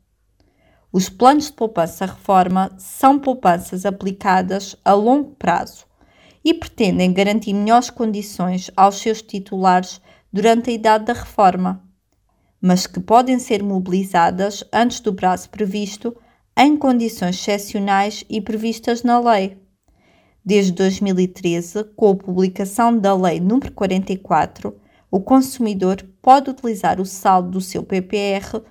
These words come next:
para pagar prestações do empréstimo à habitação. Aliás,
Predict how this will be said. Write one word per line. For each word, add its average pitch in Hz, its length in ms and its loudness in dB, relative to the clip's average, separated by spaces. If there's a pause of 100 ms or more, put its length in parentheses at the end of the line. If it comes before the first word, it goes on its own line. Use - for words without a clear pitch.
(300)
para 269 180 6
pagar 196 360 0
prestações 214 600 -6
do 214 140 0
empréstimo 220 560 -2
à 214 60 4
habitação. 220 840 -4 (380)
Aliás, 185 760 2